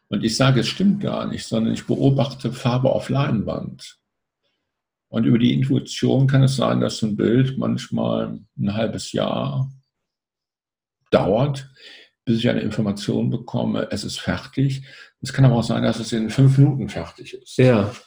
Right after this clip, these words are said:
Speaker 1: Also dem zu folgen, dem zu folgen, achtsam zu folgen, was irrational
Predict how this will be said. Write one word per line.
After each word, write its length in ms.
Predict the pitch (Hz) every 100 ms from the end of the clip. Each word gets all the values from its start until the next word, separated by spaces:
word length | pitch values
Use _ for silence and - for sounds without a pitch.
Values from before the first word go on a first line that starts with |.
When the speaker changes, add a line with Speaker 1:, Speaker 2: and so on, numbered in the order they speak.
| - - - - -
Speaker 1:
Also 200 | 113 120
dem 300 | 131 143 131
zu 180 | -
folgen, 840 | 135 - 113 - 85 87 90 165 - - _ _ _ _ _ _ _ _ _ _ _ -
dem 380 | 110 139 202
zu 140 | - 139
folgen, 540 | - - 117 143 165
achtsam 440 | - 135 - 143 131
zu 140 | -
folgen, 360 | - 123 123 131
was 220 | - -
irrational 600 | 156 90 - - 80